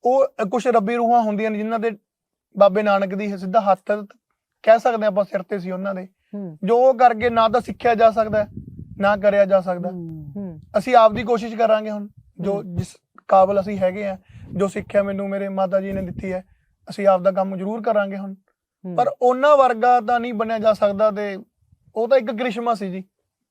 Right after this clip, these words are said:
Speaker 2: ਜੀ। ਸਿੱਧੂ ਮੂਸੇਵਾਲੇ ਦਾ ਕਤਲ ਹੋ ਜਾਂਦਾ ਹੈਗਾ, ਗੈਂਗਸਟਰ ਕਰਦੇ ਨੇ, ਲੈ ਵੀ ਲੈਂਦੇ ਨੇ ਕਿ ਵੀ ਅਸੀਂ ਕੀਤਾ, ਦੱਸ ਵੀ ਦਿੰਦੇ ਨੇ।
Speaker 1: ਜੀ।
Speaker 2: ਪਰ ਮੇਜਰ ਰਾਜਸਥਾਨੀ ਹੋਣਾ ਬਾਰੇ ਇਹ ਸੁਣਿਆ ਜਾਂਦਾ ਕਿ ਉਸ, ਉਹਨਾਂ ਨੇ ਗੈਂਗਸਟਰ ਕਤਲ ਕੀਤਾ ਸੀ ਇੱਕ।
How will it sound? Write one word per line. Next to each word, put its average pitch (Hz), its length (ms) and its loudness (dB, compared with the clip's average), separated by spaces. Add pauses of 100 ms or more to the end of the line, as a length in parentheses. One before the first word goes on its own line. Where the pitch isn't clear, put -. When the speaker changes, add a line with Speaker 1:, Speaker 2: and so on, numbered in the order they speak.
(600)
Speaker 2:
ਜੀ। 165 180 -4 (880)
ਸਿੱਧੂ 254 300 -4
ਮੂਸੇਵਾਲੇ 311 400 0
ਦਾ 302 100 0
ਕਤਲ 285 300 -4
ਹੋ 240 180 -4
ਜਾਂਦਾ 214 260 -4
ਹੈਗਾ, 208 200 -2
ਗੈਂਗਸਟਰ 185 440 -4
ਕਰਦੇ 170 340 -6
ਨੇ, 165 200 -10 (1400)
ਲੈ 190 260 2
ਵੀ 214 100 -2
ਲੈਂਦੇ 208 280 -2
ਨੇ 202 180 -6
ਕਿ 196 120 -6
ਵੀ 196 120 -2
ਅਸੀਂ 190 220 -8
ਕੀਤਾ, 180 280 -4
ਦੱਸ 170 260 0
ਵੀ 180 100 -6
ਦਿੰਦੇ 170 260 -6
ਨੇ। 160 160 -12 (200)
Speaker 1:
ਜੀ। 180 220 -6 (720)
Speaker 2:
ਪਰ 196 280 -2
ਮੇਜਰ 220 280 0
ਰਾਜਸਥਾਨੀ 262 600 0
ਹੋਣਾ 247 240 -4
ਬਾਰੇ 233 240 0
ਇਹ 254 80 2
ਸੁਣਿਆ 233 300 -6
ਜਾਂਦਾ 226 220 -4
ਕਿ 220 120 -8
ਉਸ, 208 140 -4 (180)
ਉਹਨਾਂ 214 220 -4
ਨੇ 226 80 -4 (320)
ਗੈਂਗਸਟਰ 185 380 -2
ਕਤਲ 220 320 -8
ਕੀਤਾ 208 300 -8
ਸੀ 202 120 -14
ਇੱਕ। 180 100 -18